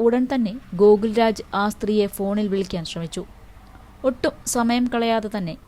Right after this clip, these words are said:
സ്ത്രീയുടെ ഫോണിലേക്ക് ജി ഡി ചാർജായിരുന്ന ഗോകുൽരാജ് ബന്ധപ്പെട്ടു. ആദ്യ ശ്രമത്തിൽ തന്നെ ഫോൺ എടുത്തു. മറുവശത്ത് കടുത്ത മാനസിക സംഘർഷത്തിലായിരുന്നു സ്ത്രീ. അവളുടെ ശബ്ദത്തിൽ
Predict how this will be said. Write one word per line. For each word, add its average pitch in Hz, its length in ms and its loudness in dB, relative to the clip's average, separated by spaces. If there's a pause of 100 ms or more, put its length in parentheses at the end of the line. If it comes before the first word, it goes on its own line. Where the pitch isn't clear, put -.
സ്ത്രീയുടെ 214 480 0
ഫോണിലേക്ക് 214 640 -2 (180)
ജി 180 280 -4
ഡി 208 100 0
ചാർജായിരുന്ന 202 760 -2 (140)
ഗോകുൽരാജ് 190 640 -2
ബന്ധപ്പെട്ടു. 160 520 -6 (760)
ആദ്യ 185 300 0
ശ്രമത്തിൽ 208 460 -2 (100)
തന്നെ 180 200 -4 (200)
ഫോൺ 185 240 -2
എടുത്തു. 160 260 -6 (720)
മറുവശത്ത് 285 640 4 (220)
കടുത്ത 226 320 2 (160)
മാനസിക 220 560 0
സംഘർഷത്തിലായിരുന്നു 220 1040 -2
സ്ത്രീ. 175 280 -4 (840)
അവളുടെ 196 300 2
ശബ്ദത്തിൽ 190 520 -2